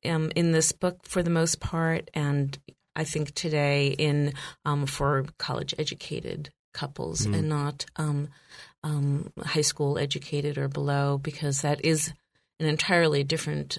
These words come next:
Speaker 1: um, thing that's happening, and, and, and it's part of the bigger have and have not divide that is becoming quite a concern,
Speaker 2: Mm-hmm.
Speaker 1: uh, you know, in the
Speaker 2: Mm-hmm.
Speaker 1: country, really. So, but we are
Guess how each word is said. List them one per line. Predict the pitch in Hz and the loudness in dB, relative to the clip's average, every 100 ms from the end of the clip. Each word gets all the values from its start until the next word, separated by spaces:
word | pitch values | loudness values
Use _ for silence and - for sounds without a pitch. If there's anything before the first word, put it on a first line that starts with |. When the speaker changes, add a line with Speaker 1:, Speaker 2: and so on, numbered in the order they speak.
| - | -6
Speaker 1:
um, | 156 147 | -4 -2
thing | 139 165 156 | -2 -2 -2
that's | 160 - | -4 -6
happening, | 175 - 170 170 - - - | -6 -6 -6 -4 -4 -6 -4
and, | 165 - | -4 -4
and, | - - | -6 -6
and | - 76 - - _ | -4 -2 -4 -6 _
it's | - - | -6 -6
part | - - 156 | 0 2 4
of | 151 139 | 4 2
the | |
bigger | 139 147 135 135 139 139 _ _ _ - | 2 2 4 2 0 -4 _ _ _ -6
have | 156 139 | -2 0
and | 139 | 0
have | 151 143 | 0 0
not | 143 143 | -2 -2
divide | - 147 147 151 | -4 -2 0 0
that | 143 147 147 | 0 -2 -2
is | 147 139 - - _ _ _ _ | 0 0 -2 -4 _ _ _ _
becoming | 175 - 160 147 139 | -8 -2 0 2 0
quite | 170 175 | -2 -4
a | |
concern, | 175 156 156 - 185 196 180 | -4 -6 -4 -2 -2 -4 -2
Speaker 2:
Mm-hmm. | 175 110 123 | -2 0 0
Speaker 1:
uh, | 135 | -2
you | - 165 | -4 -4
know, | 160 151 - | -4 -4 -4
in | 160 | -2
the | |
Speaker 2:
Mm-hmm. | 107 131 | 0 0
Speaker 1:
country, | 151 - 87 - - - | -2 -4 -6 -8 -10 -10
really. | - 170 170 165 - _ _ - - _ | -6 -4 -2 -4 -8 _ _ -20 -20 _
So, | - - 156 143 143 160 165 | 0 2 0 0 -4 -6 -8
but | - 151 - | -4 -4 -2
we | 170 160 | 0 2
are | 147 147 | 4 2